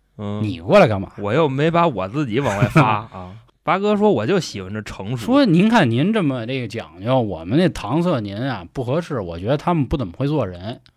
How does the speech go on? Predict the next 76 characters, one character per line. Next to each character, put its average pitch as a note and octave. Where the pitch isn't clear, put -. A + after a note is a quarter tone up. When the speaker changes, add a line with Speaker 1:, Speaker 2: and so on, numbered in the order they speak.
Speaker 2:
后 C#3
来 E3
老 C3
太 C3
太 G#2
说： C#3
“说 D#3
你 F2+
长 F#2+
得 -
忒 D#3
寒 -
碜。” G#2
说： D#3+
“你 A#2
看 D3
你 G#2+
师 E3
傅 D3+
长 F#2
得 E2
多 E2+
精 F#2+
神， D#2+
我 F2
看 D3+
上 C#3
你 D#2+
师 -
傅 G2
了 G#2+
啊。” F2+
后 -
来 B2
猪 C3+
八 D3+
戒 D3
来 G#2
这 D3+
么 B2
一 F#2
句， D#2+
猪 -
八 F#3+
戒 D3+
说 D#3+
你 B2+
别 G#2
看 D3
我 B2+
丑， -
当 D3
年 D3
我 F2
干 B2
过 F#2
活 F2
儿， G#2+
就 D#3
把 A#2+
在 C3
高 E3
老 C#3+
庄 C3+
那 C#3+
儿 A2+
干 C#3
的 A#2
所 A#2+
有 -
活 A2
儿 B2
全 C#3
讲 G#2+
一 A2+
遍。 C3+